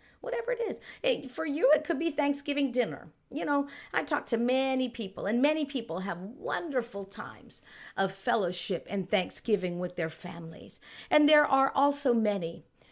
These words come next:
who this is a tough time of year. There's loss, and there's, uh, you know, uh, having to connect with family members who aren't always positive,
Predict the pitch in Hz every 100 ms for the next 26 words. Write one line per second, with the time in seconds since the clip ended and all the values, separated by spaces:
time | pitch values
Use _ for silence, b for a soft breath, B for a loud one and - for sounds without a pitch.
0 | b - 247 208 233 262 254 190 202 190
1 | - 269 - 226 214 202 180 170 151 101
2 | - B B 220 196 165 180 180 185 123
3 | - - - - B B - 202 196 196
4 | 185 175 175 - - - 170 107 85 B
5 | B - 208 190 170 175 - 185 165 -
6 | 175 202 202 196 214 - 202 208 202 -
7 | 202 185 - 214 214 196 185 180 190 -
8 | 302 277 285 277 277 277 269 - - -
9 | 262 208 165 151 80